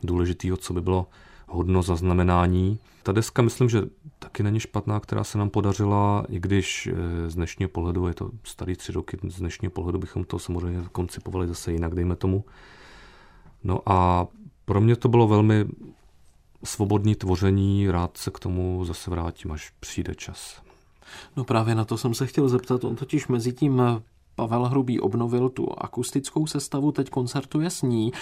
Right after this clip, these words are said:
Speaker 2: ale když jsem s ním mluvil naposled, tak určitě neříkal, že by to elektroakustické Limbo bylo, mm, minulostí a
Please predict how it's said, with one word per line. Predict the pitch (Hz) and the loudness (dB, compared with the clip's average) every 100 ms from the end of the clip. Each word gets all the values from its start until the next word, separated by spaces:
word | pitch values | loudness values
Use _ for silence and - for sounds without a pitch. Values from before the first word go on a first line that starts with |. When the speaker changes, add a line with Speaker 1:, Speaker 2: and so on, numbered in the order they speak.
| - - | -12 -4
Speaker 2:
ale | 110 107 | 4 4
když | 98 113 - | 4 0 -2
jsem | 180 160 | -4 -4
s | - | -2
ním | 135 151 135 | 0 2 2
mluvil | 120 120 123 165 170 | 2 0 0 0 -2
naposled, | 127 127 - 127 120 123 | -2 -4 -4 -2 -2 -4
tak | - 123 | -4 -4
určitě | - 120 - - 143 | -2 -4 -6 -6 -2
neříkal, | 120 127 123 131 123 | -2 -4 -2 0 2
že | 123 | 2
by | 123 | 2
to | 127 135 113 | 0 -2 0
elektroakustické | 113 110 120 110 110 123 - 123 - 127 127 123 | -4 -2 -2 -2 -2 -6 -2 -2 0 0 0 2
Limbo | 117 117 117 117 | 0 0 0 2
bylo, | 120 120 123 117 107 80 80 | 2 2 2 2 -2 -4 -4
mm, | 113 120 117 113 117 117 | -2 0 0 0 0 0
minulostí | 117 120 120 120 - - 123 123 | 0 2 0 0 -4 -4 2 2
a | 120 117 113 | 2 0 -2